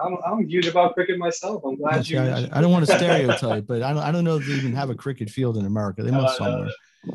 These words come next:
Speaker 1: cricket's a, cricket's the sport. It is the sport. So you're not stereotyping at all.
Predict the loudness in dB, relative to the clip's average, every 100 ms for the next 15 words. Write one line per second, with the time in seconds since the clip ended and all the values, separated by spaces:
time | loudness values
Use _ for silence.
0 | -10 -12 _ -20 -4 -2 0 2 2 2
1 | 0 -4 -6 -4 0 0 0 0 0 0
2 | -4 -4 -2 -2 -4 -6 -6 -6 -6 -6
3 | -8 -6 -4 -4 0 2 2 0 -4 -4
4 | -8 -12 -10 -10 -10